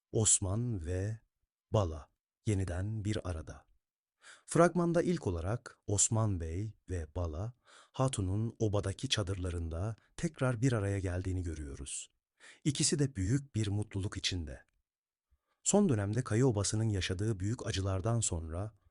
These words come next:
bu an herkes için bir teselli niteliğinde olacak. Osman Bey, Halime'yi geri alacağına dair Bala'ya söz veriyor. Halime'yi kurtarma görevi başlıyor.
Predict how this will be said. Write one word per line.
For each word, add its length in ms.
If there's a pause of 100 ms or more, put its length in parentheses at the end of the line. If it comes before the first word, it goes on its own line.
(140)
bu 160
an 180
herkes 400
için 340
bir 120
teselli 520
niteliğinde 460
olacak. 440 (600)
Osman 420
Bey, 200 (220)
Halime'yi 480
geri 200
alacağına 440
dair 380
Bala'ya 280
söz 300
veriyor. 360 (440)
Halime'yi 840 (240)
kurtarma 480
görevi 360
başlıyor. 480